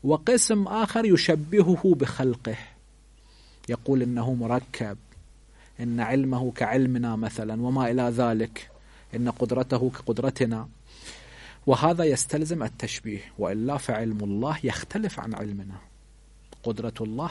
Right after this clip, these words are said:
تختلف عن قدرتنا، ليس اختلافًا صوريًا بل اختلافًا حقيقيًا.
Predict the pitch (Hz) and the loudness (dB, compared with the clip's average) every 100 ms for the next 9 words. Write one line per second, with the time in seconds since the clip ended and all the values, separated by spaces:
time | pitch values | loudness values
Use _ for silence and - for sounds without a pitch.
0 | - - - - 214 - - 131 117 120 | -6 -10 -8 -4 -4 -4 -8 -8 -8 -8
1 | 117 113 110 110 - - - - - 175 | -8 -8 -10 -12 -20 -20 -20 -20 -2 0
2 | 208 - 185 - - 190 175 - 160 - | 0 0 -2 -2 0 0 0 -2 -4 0
3 | 151 139 131 117 117 160 120 - - 147 | 2 2 2 0 0 -2 -2 -6 -8 -8
4 | 185 175 156 - - 110 131 165 147 | -6 -6 -8 -8 -8 -8 -6 -4 -4